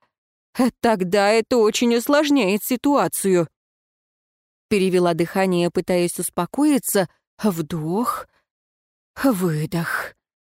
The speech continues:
Неизвестность, конечно, пугает, но пока это именно неизвестность.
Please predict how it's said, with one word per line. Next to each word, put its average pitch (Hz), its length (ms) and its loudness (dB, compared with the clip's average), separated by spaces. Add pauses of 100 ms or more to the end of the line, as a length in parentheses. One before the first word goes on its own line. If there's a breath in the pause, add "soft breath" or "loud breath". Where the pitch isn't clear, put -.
(200)
Неизвестность, 185 880 0
конечно, 180 440 -2
пугает, 208 580 -2 (200 soft breath)
но 254 220 4
пока 190 440 -2
это 220 220 0
именно 196 480 2
неизвестность. 233 1000 0